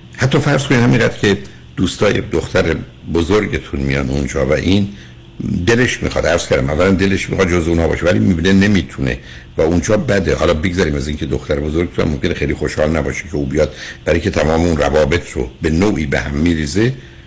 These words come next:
بچه به این نتیجه می‌رسه که من خوب نیستم، من خواستنی نیستم، من عیب و ایراد دارم. خب حالا که عیب و ایراد دارم باید خودم رو پنهان کنم. برای که خودم رو آروم کنم باید چیکار بکنم؟ خب شستم رو می‌خورم، ناخونم رو می‌کنم،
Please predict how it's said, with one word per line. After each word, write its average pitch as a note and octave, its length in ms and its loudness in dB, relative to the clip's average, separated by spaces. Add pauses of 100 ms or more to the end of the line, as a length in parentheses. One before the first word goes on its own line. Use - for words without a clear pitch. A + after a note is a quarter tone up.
(300)
بچه C3+ 200 0
به E3 80 2
این D#3+ 140 4
نتیجه D3 200 0
می‌رسه C#3 280 2
که C#3+ 100 -4
من C#3+ 120 2
خوب D3 220 2
نیستم، - 420 -2 (540)
من G2+ 80 0
خواستنی G#2+ 480 2
نیستم، C#3+ 500 0 (400)
من A#2+ 100 2
عیب G#2 260 2
و - 20 2
ایراد F#2+ 400 0
دارم. - 300 -4 (540)
خب A#2 140 2
حالا C3 140 4
که C3 140 0
عیب G2+ 140 2
و G2+ 40 4
ایراد G2 240 2
دارم G2+ 180 4
باید C3+ 140 4
خودم C3+ 240 2
رو - 60 2
پنهان G2 420 4
کنم. - 320 -2 (580)
برای B2+ 180 4
که C3+ 100 2
خودم G#2+ 240 4
رو G#2 60 4
آروم G2 240 4
کنم C#3 280 0
باید - 140 2
چیکار - 300 -2
بکنم؟ B1+ 360 -6 (440)
خب - 200 -2 (720)
شستم D#2 420 0
رو C2 60 0
می‌خورم، - 440 -6 (640)
ناخونم D#2+ 400 2
رو C#2+ 100 4
می‌کنم، C2+ 520 -2